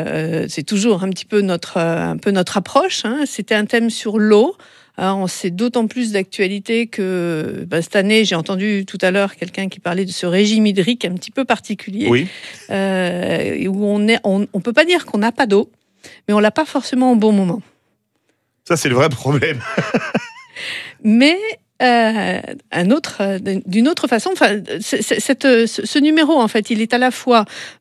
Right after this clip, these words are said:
Speaker 1: euh, pour aborder le sujet sur le fait que l'eau est indissociable de l'art du jardin, de, de, de tout
Speaker 2: Absolument,
Speaker 1: temps,
Speaker 2: c'est,
Speaker 1: de tout
Speaker 2: oui.
Speaker 1: temps. Et, euh, aussi de se dire, aujourd'hui, la réflexion de se dire, mais comment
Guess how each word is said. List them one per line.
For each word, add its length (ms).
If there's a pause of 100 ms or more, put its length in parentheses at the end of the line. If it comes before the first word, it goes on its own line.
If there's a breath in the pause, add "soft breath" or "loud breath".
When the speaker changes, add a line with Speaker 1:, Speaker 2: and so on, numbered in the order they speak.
Speaker 1:
euh, 640
pour 180
aborder 480
le 120
sujet 360
sur 140
le 60
fait 200
que 120
l'eau 280
est 140
indissociable 720
de 80
l'art 200
du 100
jardin, 300 (220)
de, 120 (160)
de, 160
de 40
tout 120
Speaker 2:
Absolument, 260
Speaker 1:
temps, 280
Speaker 2:
c'est, 120
Speaker 1:
de 100
tout 200
Speaker 2:
oui. 80
Speaker 1:
temps. 80 (1300 loud breath)
Et, 320 (220)
euh, 140
aussi 340
de 60
se 100
dire, 200 (180)
aujourd'hui, 400
la 120
réflexion 400
de 80
se 80
dire, 240
mais 100
comment 400